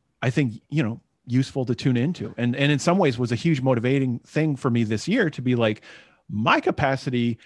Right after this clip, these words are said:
has been thrown off. <laughs> Uh, what I normally expect for me to be able to accomplish,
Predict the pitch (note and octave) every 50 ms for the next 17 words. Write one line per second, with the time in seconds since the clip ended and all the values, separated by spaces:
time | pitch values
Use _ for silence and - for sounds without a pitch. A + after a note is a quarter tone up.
0 | _ - - A#2 A#2 G#2+ G#2+ G2+ A#2 A2 G#2+ G#2 G#2 G2+ G2 G2+ G2 - _ _
1 | _ _ _ - - - - - A#2+ C#3 D#3 D#3+ C#3+ B2+ G2+ F#2 - - - -
2 | - _ - - - - - - - - - D3 - D#3 - - - - - -
3 | - _ _ - - _ _ _ _ _ - B2 A2+ G#2+ G2+ G2 F#2+ F#2 F#2+ -
4 | - A2 A#2 C3 C3+ C3+ C#3 C#3 C#3 C3+ C3+ D3 D3+ E3+ F#3 G3 G3+ G3 E3+ D3+
5 | - - - - E3 D#3+ D3+ - - - C#3+ C3+ C3+ C3+ B2 B2 B2+ B2 B2+ -
6 | G#2+ A#2+ B2+ C3+ D3 C3+ - D3+ C3+ B2+ A#2 - - A#2+ A#2+ A#2+ - D3 C#3 C3
7 | - - -